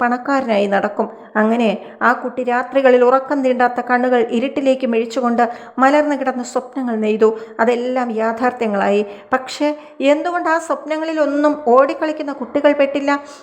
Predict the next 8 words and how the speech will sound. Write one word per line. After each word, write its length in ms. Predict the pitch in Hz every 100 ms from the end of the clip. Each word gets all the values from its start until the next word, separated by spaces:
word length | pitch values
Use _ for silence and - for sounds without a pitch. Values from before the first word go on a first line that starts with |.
| -
ഇന്ന് 440 | 240 269 269 202 202
വളരെ 280 | 240 285
വലിയ 320 | 294 277 285 277
ഒരു 180 | 277
വീട്ടിൽ 340 | 269 262 269 262
താൻ 260 | 247 269
പുസ്തക 400 | 269 277 - 302
അലമാരികൾക്കിടയിലിരുന്ന് 1900 | 294 247 262 285 294 294 294 285 - 277 269 277 277 254 254 254 269 - -